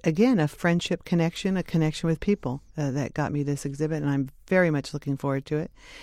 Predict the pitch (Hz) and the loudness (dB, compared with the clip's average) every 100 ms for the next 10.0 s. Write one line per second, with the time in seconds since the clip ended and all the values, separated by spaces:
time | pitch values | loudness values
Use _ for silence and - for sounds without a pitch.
0 | - 165 165 151 196 170 175 196 190 170 | 0 4 4 6 4 6 6 6 6 2
1 | 190 175 175 170 165 160 156 160 160 160 | 4 4 4 4 4 4 2 2 2 2
2 | 160 147 147 151 147 - 165 156 156 143 | 0 0 2 0 0 -2 -2 0 2 0
3 | 139 - 175 160 147 - - - - - | -2 0 2 2 0 -12 -18 -18 -18 -2
4 | 156 143 139 - - - 175 170 156 143 | 2 2 0 -4 -10 2 2 4 0 0
5 | 156 151 - - - - 185 160 147 139 | 2 0 0 -12 -4 2 2 4 2 0
6 | 147 151 143 139 - 160 143 147 143 143 | 0 0 2 0 -2 -2 -2 -2 0 2
7 | 147 151 147 139 - - - - 139 131 | 0 -2 -4 -6 -8 -16 -16 -2 -2 0
8 | 131 135 135 - 143 139 135 - 160 - | -2 -2 -6 -6 -4 -6 -6 -2 -2 0
9 | 147 139 131 - 151 135 143 135 131 | 0 0 -2 -4 -4 -4 -4 -6 -6